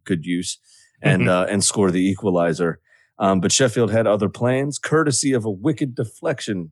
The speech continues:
Speaker 1: um, from an Ollie Burke strike off of Axel Tronzebe. Tronzebe.
Speaker 2: And even before that,
Speaker 1: Which
Speaker 2: De
Speaker 1: is a
Speaker 2: Gea,
Speaker 1: fantastic name.
Speaker 2: b-, before that goal happened, De Gea had a shit clearance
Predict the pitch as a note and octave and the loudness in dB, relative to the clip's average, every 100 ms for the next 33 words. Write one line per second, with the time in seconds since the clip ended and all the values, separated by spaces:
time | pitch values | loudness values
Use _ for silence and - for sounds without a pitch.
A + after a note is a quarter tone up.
0 | _ A2 G2+ F#2+ A2+ G#2+ F#2+ A2 A#2 G2+ | _ -2 0 0 0 0 2 2 2 2
1 | A2 - - G2+ F#2+ - G2+ F#2+ F#2+ - | 0 -2 0 2 2 0 0 0 -4 -4
2 | G#2+ A2+ A2+ - D3+ C#3+ - _ _ _ | 0 2 0 -2 -2 -2 -6 _ _ _
3 | _ _ _ _ _ _ _ _ _ _ | _ _ _ _ _ _ _ _ _ _
4 | _ _ _ - G2+ C3 C#3 C3 A#2+ F#2+ | _ _ _ -2 0 2 2 2 0 0
5 | F2 F#2 D#2 - _ _ _ _ - A#2+ | 0 0 -2 -6 _ _ _ _ -4 0
6 | G#2+ G#2+ A2+ F#2+ D#2 D2+ - _ _ _ | 2 4 4 4 0 -2 -10 _ _ _
7 | _ _ _ _ - - - _ _ - | _ _ _ _ -18 -18 -20 _ _ 2
8 | C3 C#3 D#3 A#2+ A2 - C3 A#2+ F#2+ F#2+ | 4 6 4 4 2 4 4 4 2 2
9 | A2+ G2 A#2 B2+ G2+ A2 G2+ - - F2 | 2 4 4 4 2 0 0 -2 -6 -12
10 | E2 - _ - G2 C3 C3+ A2 A2+ - | -14 -18 _ -4 0 -2 -2 0 0 2
11 | C#3 C#3 C3+ A#2+ A#2 A2 A#2 B2 A2+ G2 | 2 2 0 2 2 2 0 0 -2 -6
12 | G2+ A#2 B2 A#2 A2 G2+ F#2+ - G#2+ - | -8 -4 0 0 0 -4 -2 -4 -4 -8
13 | - A2+ B2 F#2 G2 - | -6 -2 -2 -4 -6 -6